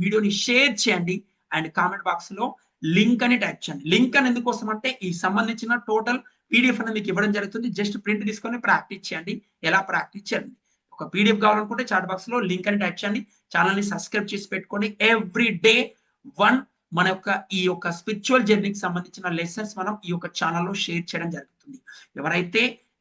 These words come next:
రియల్ గా ప్రాక్టీస్ చేయాలనుకుంటున్నారో and అడ్వాన్స్ వేలో మన కమ్యూనిటీతో కలిసి జర్నీ చేయాలనుకుంటే ఎస్, వెబ్సైట్ లో లింక్ ద్వారా రిజిస్ట్రేషన్ చేసుకోండి, మాస్టర్ క్లాస్ అటెండ్ అవ్వండి, ఇంప్లిమెంటేషన్ చేయండి. హండ్రెడ్ పర్సెంట్ కన్విన్స్ అయితేనే అడ్వాన్స్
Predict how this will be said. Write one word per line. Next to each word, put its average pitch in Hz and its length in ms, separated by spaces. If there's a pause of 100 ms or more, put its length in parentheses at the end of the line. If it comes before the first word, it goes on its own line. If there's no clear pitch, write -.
(140)
రియల్ 214 300
గా 240 60 (120)
ప్రాక్టీస్ 185 440
చేయాలనుకుంటున్నారో 190 680 (380)
and 170 100 (100)
అడ్వాన్స్ 202 380
వేలో 226 200
మన 208 180
కమ్యూనిటీతో 208 440
కలిసి 202 200 (100)
జర్నీ 175 320
చేయాలనుకుంటే 214 540 (400)
ఎస్, 165 100 (120)
వెబ్సైట్ 202 360
లో 220 120
లింక్ 202 180
ద్వారా 208 180
రిజిస్ట్రేషన్ 214 380
చేసుకోండి, 220 360 (140)
మాస్టర్ 202 340
క్లాస్ 214 180 (100)
అటెండ్ 202 220
అవ్వండి, 196 260 (100)
ఇంప్లిమెంటేషన్ 208 600
చేయండి. 190 240 (440)
హండ్రెడ్ 302 360 (100)
పర్సెంట్ 233 400
కన్విన్స్ 208 420
అయితేనే 208 280 (180)
అడ్వాన్స్ 202 300